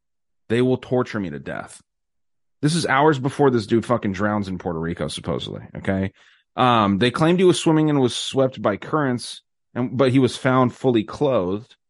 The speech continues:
So I don't know who swims at the beach with their clothes on. He's not a fat dude. He looks kinda nerdy, but not in bad shape. His lawyer, it kinda looks like a slimy greaseball,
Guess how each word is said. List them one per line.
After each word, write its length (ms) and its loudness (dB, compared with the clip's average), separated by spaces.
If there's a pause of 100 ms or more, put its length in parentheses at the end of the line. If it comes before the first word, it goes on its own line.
(160)
So 120 -4
I 80 2
don't 80 2
know 100 2
who 120 2
swims 300 -2
at 80 -8
the 60 -4
beach 280 -4
with 120 -4
their 120 -4
clothes 340 2
on. 120 0
He's 120 -2
not 120 0
a 40 0
fat 460 -4
dude. 260 -6
He 100 -2
looks 260 -2
kinda 200 -4
nerdy, 460 0
but 200 -6 (1040)
not 240 0
in 80 4
bad 260 0
shape. 380 -2 (280)
His 220 0
lawyer, 720 4 (360)
it 100 -16
kinda 200 2
looks 180 4
like 140 4
a 60 -2
slimy 420 -2
greaseball, 680 -2